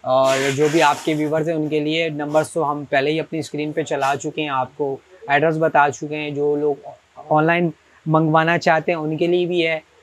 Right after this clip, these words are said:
और जो लोग आना चाहते हैं तो उनके लिए मैं दोबारा से उनको guide कर दूं कि हैदरी गोल्ड मार्क आएंगे आप, मेन हैदरी मार्केट में, सामा परी mall के बैक साइड वाली गली है, तैमूरिया मस्जिद बाड़ा मार्केट वाली गली के अंदर हैदरी गोल्ड मार्क के नाम से ये building है। उसके first floor पर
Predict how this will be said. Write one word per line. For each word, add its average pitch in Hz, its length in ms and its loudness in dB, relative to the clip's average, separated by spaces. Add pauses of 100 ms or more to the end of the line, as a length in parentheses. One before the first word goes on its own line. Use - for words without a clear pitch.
(140)
और 139 260 0
जो 147 140 0
लोग 156 180 0
आना 147 260 -2
चाहते 156 360 0
हैं 156 100 -6
तो 156 80 -6
उनके 151 200 -4
लिए 156 120 -2
मैं 151 120 -4
दोबारा 131 320 0
से 156 120 -10
उनको 156 180 -6
guide 139 300 -2
कर 143 140 -4
दूं 156 180 -8
कि 151 260 -4 (340)
हैदरी 139 280 2
गोल्ड 151 260 4
मार्क 151 300 0
आएंगे 139 280 -2
आप, 151 240 2 (420)
मेन 143 260 0
हैदरी 143 280 2
मार्केट 139 440 0
में, 156 180 -6
सामा 143 380 -4
परी 147 220 -2
mall 139 260 -4
के 147 100 -2
बैक 123 220 -2
साइड 147 220 -4
वाली 147 240 -4
गली 143 280 -4
है, 160 100 -2
तैमूरिया 139 460 -6
मस्जिद 139 420 -6
बाड़ा 127 280 2
मार्केट 135 420 -4
वाली 139 200 -4
गली 131 260 -4
के 143 80 -6
अंदर 131 400 -4 (460)
हैदरी 180 300 6
गोल्ड 175 280 4
मार्क 151 240 2
के 160 100 -2
नाम 139 220 -4
से 156 140 -10
ये 151 60 -4
building 143 380 -2
है। 175 80 -4
उसके 170 220 -2
first 160 320 0
floor 170 180 -2
पर 180 220 0